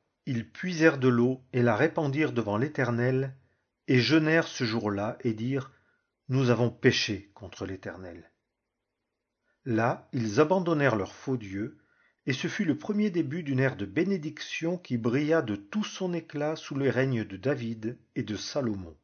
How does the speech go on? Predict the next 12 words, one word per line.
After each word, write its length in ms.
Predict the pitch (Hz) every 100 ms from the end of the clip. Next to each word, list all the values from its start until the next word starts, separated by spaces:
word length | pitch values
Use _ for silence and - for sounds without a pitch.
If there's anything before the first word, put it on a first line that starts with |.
| _ _ _ _ _ _ _ _ _ _ _ _ _ _ _ -
Bokim 520 | 123 139 175 185 135
caractérise 760 | - 131 127 - 127 147 127
le 120 | 113
livre 260 | 107 135 110
des 160 | 101 101
Juges 420 | 101 117 120 123 _ _ _ _
comme 320 | - 123 117
Gilgal, 680 | 120 147 123 127 123 131 131 -
le 160 | - 110
livre 320 | 113 123 110
de 120 | 98
Josué. 580 | 98 117 95 95 87 85